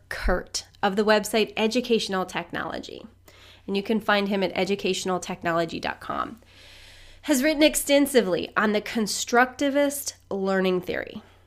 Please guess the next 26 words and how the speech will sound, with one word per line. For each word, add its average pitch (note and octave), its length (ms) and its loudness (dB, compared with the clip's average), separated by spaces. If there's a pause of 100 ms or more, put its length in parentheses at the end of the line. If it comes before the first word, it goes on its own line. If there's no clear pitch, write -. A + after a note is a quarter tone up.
(580)
I F#3+ 60 -8
gotta F3+ 220 2
say F#3+ 160 0
that F3 200 0
slow - 300 0
because - 580 -8 (200)
it E3+ 140 -6
tongue-ties F3+ 560 0
me. A3+ 260 -4 (340)
<laughs> - 360 -20
Constructivist C4 840 2
learning A3 460 4
theory E3+ 540 0
is F#3+ 140 -8
based B3+ 320 4
on G4+ 80 2
the G4+ 80 2
premise F3 440 -4
that - 220 -8
people C4 300 -4
construct B3+ 640 -2
knowledge G#3+ 460 4
and D4 160 6
meaning A#3 460 0 (500)
from F#3 160 0
experiences. - 1300 -2